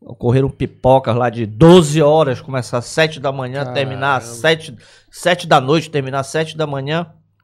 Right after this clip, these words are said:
Speaker 1: E me parece que começou a ocorrer um problema com a diretoria do Círculo, tá? Relacionado à grana,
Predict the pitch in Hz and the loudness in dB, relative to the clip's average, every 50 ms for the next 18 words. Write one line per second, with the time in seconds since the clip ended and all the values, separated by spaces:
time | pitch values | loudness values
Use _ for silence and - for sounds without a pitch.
0 | _ _ _ - - - _ _ _ _ _ _ _ _ - 180 202 220 240 208 | _ _ _ -20 -20 -20 _ _ _ _ _ _ _ _ -2 0 2 2 2 0
1 | - - 196 220 214 220 233 220 208 214 220 220 - - 233 - 233 214 233 214 | -2 -4 -2 -2 0 4 4 6 6 4 2 2 -2 -8 -8 -6 -2 0 0 0
2 | - - 233 240 233 220 - - 202 208 190 190 208 226 233 226 214 - - - | 0 2 2 2 2 0 0 2 4 4 6 6 4 2 0 -2 -4 -2 2 4
3 | 240 247 208 147 135 156 170 190 208 196 156 135 117 107 - - - - - - | 4 4 4 4 2 2 2 4 2 2 2 0 -2 -2 -4 -8 -16 -18 -18 -18
4 | - - - - - - - - - - 185 220 226 233 233 214 - 240 208 214 | -18 -18 -20 -20 -18 -18 -18 -10 -2 0 2 4 4 2 2 0 -2 -4 -2 -2
5 | 214 214 220 220 202 202 202 202 202 202 - - - 151 151 156 156 147 - - | -2 -2 -2 -2 -2 -2 -4 -4 -6 -8 -14 -12 -8 -6 -4 -4 -4 -6 -8 -14
6 | - - - _ _ _ _ _ - 117 117 117 131 143 143 143 147 - - 175 | -20 -20 -20 _ _ _ _ _ -6 -2 0 0 2 2 2 2 0 -2 -6 -8
7 | 160 156 156 160 165 185 202 190 151 139 131 135 131 123 110 101 101 | -6 -6 -6 -6 -6 -8 -10 -10 -8 -6 -6 -6 -6 -6 -8 -10 -12